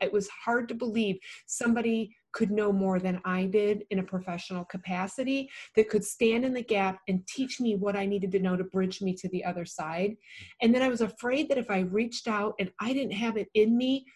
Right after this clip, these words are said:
to go to the other side, well, then I would be a failure, and then I would be unlovable, or I would be that person who's, you know, all talk but never solves the problem. And I didn't want to be that person.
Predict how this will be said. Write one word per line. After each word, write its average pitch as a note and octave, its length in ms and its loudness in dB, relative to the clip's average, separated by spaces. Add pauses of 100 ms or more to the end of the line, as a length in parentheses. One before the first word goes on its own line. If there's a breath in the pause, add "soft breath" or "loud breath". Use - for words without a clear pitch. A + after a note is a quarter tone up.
(120)
to G#3+ 100 0
go G#3+ 280 4
to C4 100 4
the C#4+ 180 0
other C4+ 240 0
side, D4+ 400 -2 (420 loud breath)
well, G#3+ 140 4
then A3 200 4
I A3+ 140 4
would G3+ 140 4
be F#3+ 100 6
a F3+ 60 2
failure, G3 640 -4 (160)
and G3+ 120 4
then G3 120 4
I F#3 80 2
would E3 160 -2
be D#3+ 100 -2
unlovable, C#3+ 760 -8
or G3+ 300 8 (240 loud breath)
I A3 140 6
would A#3+ 140 2
be A#3 140 4
that G#3 180 4
person G#3 360 0
who's, F#3 200 2 (560 soft breath)
you G#3 120 2
know, F#3+ 200 0
all G#3+ 180 6
talk F#3+ 400 0
but F#3 160 -2
never F3+ 240 2
solves E3+ 360 -8
the F#3+ 100 -12
problem. F3 440 -4
And D#3+ 100 -4
I E3+ 60 -2
didn't G3 300 0
want F#3+ 140 2
to F#3 40 2
be F#3 140 2
that F3+ 260 0
person. - 380 -8